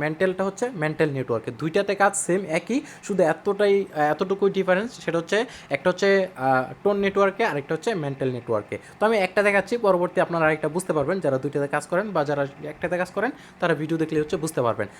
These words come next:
তো বোর্ডটা আমি ওপেন করতেছি, ওপেন করার পর এখানে কিসের উপর ডিপেন্ড করে হচ্ছে আমাদেরকে পেমেন্টটা দিবে, সেটা আগে দেখাই। তারপর হচ্ছে আপনার, আহ, ইন-, আহ, যেই ইনকামটা, সেটা কীভাবে বাড়াবেন, সেটাও আপনাদেরকে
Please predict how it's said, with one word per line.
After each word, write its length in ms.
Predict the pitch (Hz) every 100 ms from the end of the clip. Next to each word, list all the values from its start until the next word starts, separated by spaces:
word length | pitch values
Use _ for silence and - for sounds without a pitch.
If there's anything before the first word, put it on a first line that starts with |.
| -
তো 60 | - 180
বোর্ডটা 200 | 180 190
আমি 80 | 190 165
ওপেন 180 | 160 208 202
করতেছি, 280 | 190 180 220
ওপেন 160 | 196 202 196
করার 160 | 196 208
পর 80 | 220 170
এখানে 160 | 170 165
কিসের 240 | 202 214 208
উপর 120 | 202 196
ডিপেন্ড 220 | 190 190 190
করে 80 | 190
হচ্ছে 140 | 190 190
আমাদেরকে 260 | 180 180 180 180
পেমেন্টটা 320 | 175 185 208
দিবে, 120 | 196 247 - - -
সেটা 140 | 185
আগে 100 | 196 190
দেখাই। 180 | 180 247
তারপর 180 | 185 165 180
হচ্ছে 140 | 185 180
আপনার, 180 | 180 170
আহ, 560 | - - - 131 131 123 - - -
ইন-, 160 | 165 160
আহ, 220 | - 131 127
যেই 140 | 147 151 156
ইনকামটা, 340 | 180 202 190 180 202
সেটা 140 | 180 175
কীভাবে 260 | 180 180 175
বাড়াবেন, 320 | 175 175 160 247 -
সেটাও 220 | 160 170 175
আপনাদেরকে 500 | 165 156 147 151 143